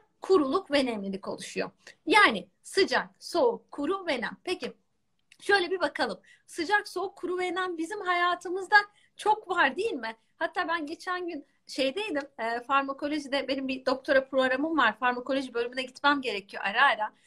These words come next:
Orada tabii şeyler böyle tıbbi terimler çok fazla kullanılıyor. Bir arkadaşım dedi ki, "Ya," dedi, "boynum çok ağrıyor," dedi. Niye dedim ben de?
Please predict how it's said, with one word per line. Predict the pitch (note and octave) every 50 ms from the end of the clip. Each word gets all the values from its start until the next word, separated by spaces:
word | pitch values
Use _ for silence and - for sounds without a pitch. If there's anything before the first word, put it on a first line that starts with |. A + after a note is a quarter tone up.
| _ _ _ -
Orada | D4 E4+ C#4+ C4+ E4+ G#4+ G#4+ - _ _
tabii | - D4+ D4 D4+
şeyler | - - D#4 C#4 C#4 B3+ A3+ G#3+ G#3+
böyle | A#3 A#3 A#3 A#3 A#3 _
tıbbi | _ _ - C#4+ B3+ C4 D4+ D4+
terimler | - E4+ C#4+ C4+ C4+ C4 C#4 C4+ C#4 C#4
çok | - C#4 B3+ _
fazla | - C4+ B3 B3 A#3+ C4 C4+ A#3+ B3+ _ _
kullanılıyor. | - C4 A#3 A#3 G#3+ G3+ G#3+ A3 B3+ F4+ G#4+ - _ _ _ _ _ _ _
Bir | G4+ A#4 A#4 A4+ - _ _
arkadaşım | - D4 F4 F4 F4 - F4+ F#4+ F#4 - F#4 F4+
dedi | F4+ F4+ F4+ -
ki, | - E4+
"Ya," | F4 - F4 F4+
dedi, | F4+ D#4 C#4+ C4
"boynum | C#4+ D#4+ D#4+ D#4+ D#4 D#4+ D4+
çok | - F4+ - - -
ağrıyor," | D#4+ C#4 C4 A#3+ A3 A3 G#3+ G#3+
dedi. | A3 A3+ A3+ C4+ E4 F4 - _ _ _ _ _ _
Niye | - C4+ C#4+ D#4+ G#4 A#4+ C5+ C5+
dedim | A#4+ G#4+ D4 A#3 C4+ C4+ B3
ben | A#3 A#3 A#3 B3 B3+ B3+
de? | D4 - -